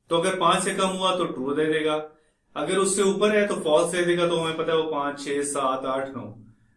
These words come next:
तो इस तरह पांच आपके ट्रू होंगे, पांच फॉल्स होंगे और ये सारे के सारे सेट ऑफ डेटा पे इसी तरह चलेगा। अब मैं इसको कॉपी कर लेता हूं नीचे। तो ये देखें यहाँ पे चूंकि एक हेडिंग चली गई थी और ये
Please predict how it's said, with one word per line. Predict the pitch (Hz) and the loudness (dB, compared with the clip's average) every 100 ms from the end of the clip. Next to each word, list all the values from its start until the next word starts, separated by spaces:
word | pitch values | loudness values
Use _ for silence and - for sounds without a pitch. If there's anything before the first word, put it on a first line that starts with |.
| - | -4
तो | 175 | -2
इस | 180 | 0
तरह | 208 202 | 0 0
पांच | 196 170 190 208 | 0 0 0 0
आपके | 214 220 208 | 0 0 -4
ट्रू | 180 175 | -2 -2
होंगे, | 170 160 | -2 -2
पांच | 165 151 147 147 | -4 -4 -4 -4
फॉल्स | 151 147 151 | -2 -2 -2
होंगे | 156 165 | -2 0
और | 170 | 0
ये | 175 175 | 0 -2
सारे | 175 156 165 | -2 0 0
के | 180 | -2
सारे | 170 151 160 | -2 -4 -4
सेट | 160 151 | -6 -4
ऑफ | 151 | -4
डेटा | 135 131 | -4 -6
पे | 151 147 | -6 -8
इसी | - 143 | -8 -8
तरह | 135 | -8
चलेगा। | - 104 98 - - _ _ _ _ _ _ - | -8 -10 -14 -18 -20 _ _ _ _ _ _ -6
अब | 160 | -2
मैं | 175 | 0
इसको | 175 180 165 | 0 -2 -2
कॉपी | 151 147 175 | -2 -2 0
कर | 170 | 0
लेता | 165 156 | 2 -2
हूं | 151 | -4
नीचे। | 131 135 156 - - _ - | -6 -8 -10 -12 -20 _ -4
तो | |
ये | 156 | 0
देखें | 156 147 135 127 - - _ - | 0 -2 -4 -8 -12 -20 _ -8
यहाँ | 147 160 175 | -2 2 2
पे | 190 175 | 2 -2
चूंकि | 170 175 185 170 | -2 0 2 2
एक | 170 175 - | 2 -2 -6
हेडिंग | 139 175 180 | -4 -2 -2
चली | 180 180 | -2 -2
गई | 180 175 | -4 -4
थी | 170 170 - - _ - | -6 -8 -12 -20 _ -10
और | 147 147 151 | 0 2 2
ये | 151 160 165 170 - | 2 0 0 -2 -6